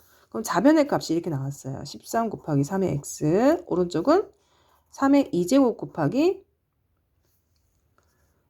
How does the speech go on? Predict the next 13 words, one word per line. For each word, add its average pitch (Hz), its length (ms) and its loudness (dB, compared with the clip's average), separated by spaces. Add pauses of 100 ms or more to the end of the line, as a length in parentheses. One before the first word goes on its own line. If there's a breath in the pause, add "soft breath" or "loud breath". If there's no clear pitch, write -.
(140)
여기 175 140 -2
십삼인데 285 440 -2
왜 143 60 0
십일을 - 300 -8
썼죠? - 340 -18 (180)
네, 151 100 -12
십삼입니다. 190 920 -2
네, 147 280 -6
삼의 269 360 0
이 185 100 0
제곱 233 280 2
곱하기 240 500 -4
십삼. - 500 -12